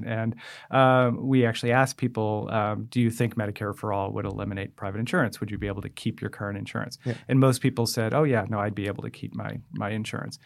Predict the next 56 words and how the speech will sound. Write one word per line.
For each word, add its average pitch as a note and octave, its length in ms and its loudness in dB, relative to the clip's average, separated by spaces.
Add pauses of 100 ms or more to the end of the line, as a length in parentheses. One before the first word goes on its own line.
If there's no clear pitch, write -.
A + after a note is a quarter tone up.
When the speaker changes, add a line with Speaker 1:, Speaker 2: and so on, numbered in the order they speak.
(140)
Speaker 2:
In - 60 2
Speaker 1:
Oh. - 40 10
Speaker 2:
fact, C#3 140 6
most D3+ 200 8
people C3+ 200 2
who B2+ 60 6
support C3 460 2
Medicare A2+ 340 0
for - 160 -8
All - 220 -8 (280)
believe A2+ 360 4
that G#2+ 140 -2
they G#2 120 -4
would G2 140 -4
be G2+ 100 -4
able F#2+ 160 -4
to G#2 100 -8
keep - 300 -8
their G#2+ 260 -4 (140)
current G2 300 -4
insurance - 500 -10
under G2+ 160 4
Speaker 1:
Ooh, - 60 -4
Speaker 2:
Medicare - 220 -8
Speaker 1:
that's - 160 -4
Speaker 2:
for - 80 -2
Speaker 1:
not - 20 -6
Speaker 2:
All. - 60 -6
Speaker 1:
good. - 160 -4
Like, A#2+ 180 2
most, C3+ 260 6
like, A2+ 140 6 (160)
more B2+ 120 12
than A#2 120 8
fifty A2+ 260 4
percent F#2 380 -2
Speaker 2:
Yeah, F#2+ 80 -2
Speaker 1:
believe B2 100 6
Speaker 2:
more B2 140 6
Speaker 1:
it. A#2+ 60 6
Speaker 2:
than A#2 120 2
fifty A2 280 -4
percent, - 380 -8
yes. A2 280 -8
Speaker 1:
Oh, F#2+ 160 0 (560)
Speaker 2:
So, G#2+ 140 4 (160)
Speaker 1:
okay. A2+ 60 2
Speaker 2:
so - 140 0
Speaker 1:
So D#3 80 10
Speaker 2:
people F#3+ 180 6
are F3 60 8
very C#3 300 6
confused A2 480 -8
about G2+ 160 -8
these G2+ 160 -10
plans. - 360 -12